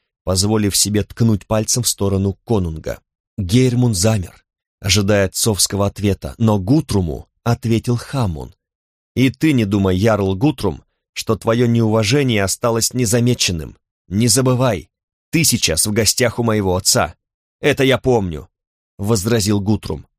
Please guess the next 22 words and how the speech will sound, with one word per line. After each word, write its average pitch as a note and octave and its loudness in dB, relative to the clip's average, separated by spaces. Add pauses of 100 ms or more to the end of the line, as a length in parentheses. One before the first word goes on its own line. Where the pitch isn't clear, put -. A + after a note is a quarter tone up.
(160)
«Однако G#2+ -2
твой A#2+ 2
отец - -2
первый B2+ 2
выказал A2 0
неуважение A2 0
к A2 -2
датчанам». A2 -2 (1000)
Трудно A2+ 2
сказать, G#2 -2 (280)
задела G#2+ 0
ли G2+ 2
конунга G2+ 0
Хьора A2+ 0
внезапная G#2+ 0
враждебность G2 -2
Гутрума. F#2+ -4 (520)
Он B2 0 (240)
не B2+ 2
изменился A#2 0
в F#2+ -2
лице. G2 -6